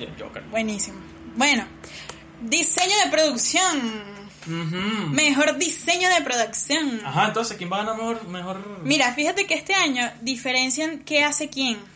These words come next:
Speaker 2: Porque, uh, cuando uno oye diseño de producción, ajá, ¿qué carajo es eso? El diseño de producción es todo lo que esté en escena. Todo lo que no sean los actores, todo lo que no sea la voz, todo lo que no sea la luz, todas esas cosas.
Speaker 1: Ok.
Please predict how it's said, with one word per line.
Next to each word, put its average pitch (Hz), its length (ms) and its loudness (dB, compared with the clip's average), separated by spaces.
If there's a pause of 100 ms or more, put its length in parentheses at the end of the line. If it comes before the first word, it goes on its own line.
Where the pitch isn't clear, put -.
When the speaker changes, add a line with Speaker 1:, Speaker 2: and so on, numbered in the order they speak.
(600)
Speaker 2:
Porque, 269 460 4 (140)
uh, 269 220 -4
cuando 277 360 4
uno 294 220 4
oye 330 240 2
diseño 262 300 -2
de 294 60 2
producción, 302 440 -2
ajá, 254 300 2
¿qué 247 120 -8
carajo 269 260 0
es 294 280 0
eso? - 120 -10 (440)
El 233 160 -4
diseño 254 260 -2
de 277 40 -4
producción 302 320 -2
es 320 100 -6
todo 302 140 2
lo 330 120 0
que 277 60 -10
esté 233 140 -10
en 220 80 -6
escena. 220 360 -8 (220)
Todo 240 160 -6
lo 294 100 2
que 269 80 -10
no 240 140 -6
sean 254 160 -4
los 277 100 -2
actores, 277 800 0 (260)
todo 233 120 -8
lo 262 80 -2
que 262 80 -6
no 233 160 -6
sea 247 260 2
la 254 220 2
voz, 277 460 2
todo 240 160 0
lo 254 100 -4
que 254 100 -6
no 233 140 0
sea 233 160 -4
la 233 140 2
luz, 262 340 -6
todas 254 280 -4
esas 285 160 -10
cosas. 277 420 -6 (100)
Speaker 1:
Ok. - 140 -12